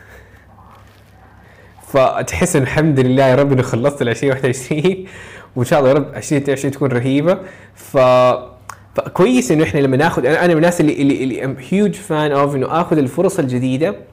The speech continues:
وآخذ الفرص الجديدة كفرصة إنه أفكر فيها على قدام. يعني خليني أشوف، آه، <laughs> أنا حاطط بالضبط لما تطلع من قاعة الاختبار أقول الحمد لله يا رب إنه خلصت، but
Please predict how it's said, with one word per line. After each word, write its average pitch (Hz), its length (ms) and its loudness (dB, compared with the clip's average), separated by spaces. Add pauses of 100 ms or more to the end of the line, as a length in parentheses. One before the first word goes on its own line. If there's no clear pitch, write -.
(120)
وآخذ 165 240 0
الفرص 143 300 -2
الجديدة 147 280 0
كفرصة 165 540 -6
إنه 127 120 -6
أفكر 156 380 -4
فيها 143 320 -4
على 117 140 -2
قدام. 95 500 -6 (420)
يعني 110 160 -2
خليني 143 300 0
أشوف، 139 380 0 (640)
آه، 120 420 0 (300)
<laughs> - 360 -12
أنا 160 80 2
حاطط 170 180 0
بالضبط 165 380 2
لما 131 100 0
تطلع 135 260 0
من 123 100 2
قاعة 151 280 0
الاختبار 147 300 2
أقول 131 80 4
الحمد 143 380 2
لله 131 320 4
يا 127 60 4
رب 139 140 2
إنه 123 100 2
خلصت، 123 460 -2
but 120 80 4